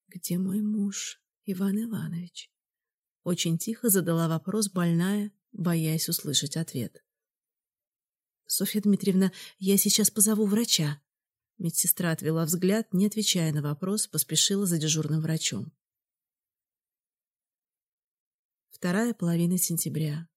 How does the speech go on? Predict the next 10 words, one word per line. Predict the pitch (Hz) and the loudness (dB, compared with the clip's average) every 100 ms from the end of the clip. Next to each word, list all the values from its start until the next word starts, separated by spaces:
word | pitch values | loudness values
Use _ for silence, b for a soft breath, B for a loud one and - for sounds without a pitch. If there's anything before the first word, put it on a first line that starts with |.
| _ _ _ _ | _ _ _ _
Осень | - 254 247 240 226 | 2 2 2 -2 0
в | |
самом | - 165 170 180 | 2 2 2 2
разгаре. | 170 160 - 160 156 156 180 _ _ _ _ _ _ | 2 0 0 0 0 -2 -8 _ _ _ _ _ _
Солнечные | - 190 202 190 - 175 170 | 2 4 6 6 4 2 2
тёплые | - 175 160 160 160 | 2 0 0 -2 0
дни, | 160 175 202 208 | 2 2 2 -2
более | 185 151 208 247 220 | -4 0 2 2 0
прохладные | 208 160 - 165 160 170 | -2 -4 -2 -2 0 2
ночи. | 170 160 147 147 - | 2 2 -2 -4 -8